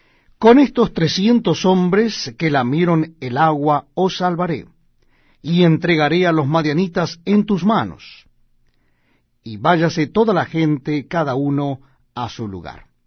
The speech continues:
Y habiendo tomado provisiones para el pueblo y sus trompetas, envió a todos los israelitas, cada uno a su tienda,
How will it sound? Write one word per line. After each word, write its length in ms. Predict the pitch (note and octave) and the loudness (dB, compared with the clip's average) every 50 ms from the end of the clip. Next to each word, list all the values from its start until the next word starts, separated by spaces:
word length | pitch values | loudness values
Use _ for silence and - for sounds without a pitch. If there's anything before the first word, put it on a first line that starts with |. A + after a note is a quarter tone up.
| _ _ _ _ _ _ _ _ _ _ _ _ _ _ _ _ _ | _ _ _ _ _ _ _ _ _ _ _ _ _ _ _ _ _
Y 100 | - F3 | -2 2
habiendo 360 | G#3 B3+ D4+ D#4 C#4 B3+ - | 4 6 8 8 8 6 4
tomado 380 | - F3+ D#3 D#3 D#3+ D#3+ F3 E3+ | 4 4 4 4 4 2 2 2
provisiones 680 | F3+ E3+ D#3 D#3+ D3+ - D#3+ D#3+ E3 E3+ F#3 G#3 G3+ | 2 0 0 0 -2 -2 -2 0 2 2 2 2 0
para 160 | - F#3 E3+ | 0 0 0
el 120 | D#3+ D#3 - | 0 -2 -2
pueblo 440 | - D#3 D#3 D3+ D3 E3+ F#3+ E3 C3 | 2 2 2 2 2 2 0 0 -2
y 60 | A#2+ | -2
sus 200 | - F#3+ E3 - | -4 -6 -6 -2
trompetas, 680 | - A3 A3 G3+ - A3+ A3+ A3+ - A#3+ A3 - - _ | -2 -2 -2 0 0 -2 -2 0 -2 -4 -4 -4 -8 _
envió 500 | - G3+ G3 F#3 D#3+ E3+ F3+ G3+ G#3 G3 | -2 0 0 2 0 0 2 4 4 4
a 80 | E3+ - | 4 2
todos 300 | - D#3 E3+ E3 E3 D3 | 0 0 2 2 2 0
los 180 | D3+ D3 - | 0 -4 -6
israelitas, 840 | D3+ C#3 C3 D#3 D#3+ D3 C#3 C#3+ D3+ D#3 D#3 _ E3 D#3 D#3 D3+ - - - _ _ _ | -8 -6 -4 -2 -2 -2 -2 -2 -4 -4 -4 _ -6 -6 -6 -6 -10 -20 -20 _ _ _
cada 280 | _ - D#3+ D#3 C#3+ C3+ | _ -2 0 0 0 0
uno 280 | C#3+ D#3 D#3 D3+ D#3 D3 | 0 2 2 2 2 0
a 60 | C3 | -2
su 140 | - D#3+ C#3+ | -4 -6 -4
tienda, 480 | - A3 G#3+ D3 G2+ E2+ D#2+ C2+ - | -2 -2 -2 -2 -4 -6 -12 -14 -18